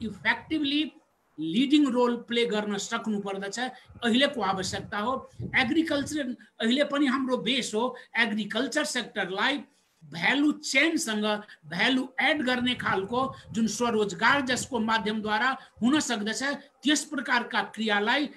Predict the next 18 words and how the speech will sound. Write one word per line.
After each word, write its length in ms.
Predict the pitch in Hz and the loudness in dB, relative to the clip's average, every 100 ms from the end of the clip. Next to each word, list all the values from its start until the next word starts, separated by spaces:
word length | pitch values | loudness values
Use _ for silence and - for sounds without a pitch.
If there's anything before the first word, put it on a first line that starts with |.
| - | -8
सरकारले 580 | - 240 226 220 214 208 | -2 -2 2 0 0 -2
encourage 580 | 220 208 190 190 220 196 | -2 -4 -2 -2 -2 -2
गर्न 240 | 214 226 | -4 -4
सक्नु 360 | 220 226 220 233 | -4 -6 -6 -6
पर्दछ। 380 | 233 220 226 233 254 247 _ _ _ _ _ 214 | -4 -6 -6 -4 -6 -8 _ _ _ _ _ 0
अर्कोतिर 540 | 254 320 320 320 285 | 0 2 2 4 2
के 140 | - 269 | 2 2
हो 200 | 277 302 - _ - | 2 2 -2 _ -8
कि 80 | |
जुन 200 | 208 247 220 - | -2 -2 -2 0
financial 520 | 247 285 320 302 302 | 2 4 4 2 0
sector 440 | - 269 - 254 | 0 -2 0 -2
हो, 160 | 240 262 262 _ _ | 2 0 -2 _ _
financial 560 | 240 262 277 302 294 311 | 0 2 4 2 0 -2
सेक्टरमा 520 | 262 226 285 262 269 | -4 -4 -4 -2 0
लिक्विडिटीको 880 | 208 262 302 294 285 311 294 269 247 240 - _ - | 0 0 0 2 2 2 0 0 0 -2 -14 _ -2
प्रचुरता 580 | 254 254 294 285 269 226 | -2 2 2 2 2 2
हो, 200 | 233 | 2